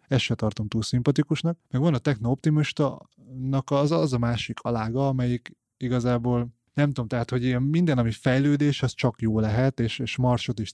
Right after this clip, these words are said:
kolonizáljuk, meg minden, minden legyen. Ő meg szerintem azt nem veszi figyelembe, hogy egyébként itt azért vannak civilizációs hatások, meg emberi sorsok.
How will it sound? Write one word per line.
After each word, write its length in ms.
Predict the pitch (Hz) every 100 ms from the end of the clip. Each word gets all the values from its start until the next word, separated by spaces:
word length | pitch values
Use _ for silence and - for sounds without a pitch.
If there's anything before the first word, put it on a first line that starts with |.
| -
kolonizáljuk, 600 | 139 139 127 131 127 123
meg 180 | 123 117 120
minden, 320 | 127 120 104
minden 360 | 101 107 113 123
legyen. 320 | 143 180 175 _ _ -
Ő 140 | 147
meg 180 | 143 139
szerintem 420 | - 143 143 143
azt 220 | 151 156 -
nem 100 | 131
veszi 200 | 120 117
figyelembe, 520 | 135 131 127 131 131
hogy 160 | 123
egyébként 540 | 120 123 127 - 127 113
itt 180 | 120 123
azért 160 | 120
vannak 240 | 117 117 -
civilizációs 640 | 120 113 110 110 - 104
hatások, 420 | 120 123 110 120
meg 120 | 110
emberi 300 | 110 107 104
sorsok. 600 | 101 107 98 - 101 -